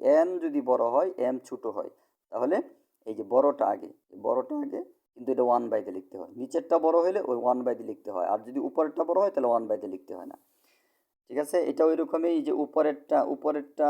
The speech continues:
ছোট, নিচেরটা বড়, এই জন্য ওয়ান by the এভাবে লিখতে হবে। পরে দেখো, এই যে এই, এই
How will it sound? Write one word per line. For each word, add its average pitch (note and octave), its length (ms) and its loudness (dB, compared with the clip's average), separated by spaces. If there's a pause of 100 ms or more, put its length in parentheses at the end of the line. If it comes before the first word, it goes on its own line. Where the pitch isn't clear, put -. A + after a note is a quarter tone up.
(140)
ছোট, D3+ 280 -6
নিচেরটা C#3+ 460 -2
বড়, A#2 240 0
এই A2+ 80 -2
জন্য C3+ 120 -2
ওয়ান C3 240 4
by B2 140 0
the G3+ 140 -8 (240)
এভাবে G#2+ 220 -6
লিখতে - 260 -18
হবে। F2 220 -20 (840)
পরে D#3 200 6
দেখো, F3 300 4
এই E3 60 4
যে D#3+ 160 0 (200)
এই, A#2 140 -2 (320)
এই G#2 180 -8